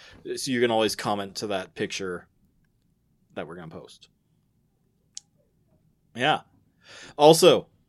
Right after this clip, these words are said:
people, uh, Pennsylvania listeners, August nineteenth, it's a Saturday, we will be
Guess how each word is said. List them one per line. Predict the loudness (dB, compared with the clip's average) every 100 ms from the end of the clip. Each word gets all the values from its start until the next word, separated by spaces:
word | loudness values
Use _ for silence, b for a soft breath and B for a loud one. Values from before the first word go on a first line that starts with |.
| _ -12
people, | -10 -4 0
uh, | 2 2
Pennsylvania | 0 -2 -4 -4 -4 -4 -6 -8 _
listeners, | -8 -8 -6 -8 -8 -6 -8 -10 -18 _ _ _ _ _ _ _ -20
August | -12 -4 -4 -2 -2 -2
nineteenth, | -2 -4 -4 -2 -2 -4 -12 -14 -12
it's | -8
a |
Saturday, | -4 0 0 0 2 2 0 -6 B B B _
we | -4 0
will | 2 2
be | 2 -2 0 0 0